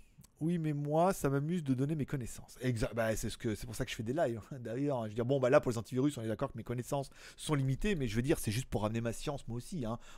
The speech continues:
pour faire mon crâneur, hein. Donc, euh, on est dans la même, euh, dans le même délire.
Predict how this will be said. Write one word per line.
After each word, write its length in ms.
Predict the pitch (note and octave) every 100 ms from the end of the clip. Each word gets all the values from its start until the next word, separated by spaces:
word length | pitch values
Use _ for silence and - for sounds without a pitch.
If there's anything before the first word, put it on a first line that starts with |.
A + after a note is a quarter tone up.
| -
pour 100 | A#2+
faire 140 | B2+
mon 100 | A#2
crâneur, 420 | - A#2 D3+ A#2+
hein. 220 | A2 A#2 G#2+
Donc, 200 | G3+ -
euh, 220 | G2 G2 - - -
on 120 | A2
est 60 |
dans 140 | A2 G#2+
la 80 | A2
même, 240 | B2 A2+
euh, 100 | G2 - - - - - - - -
dans 60 |
le 40 | A#2
même 140 | D3+
délire. 280 | C3 G#2+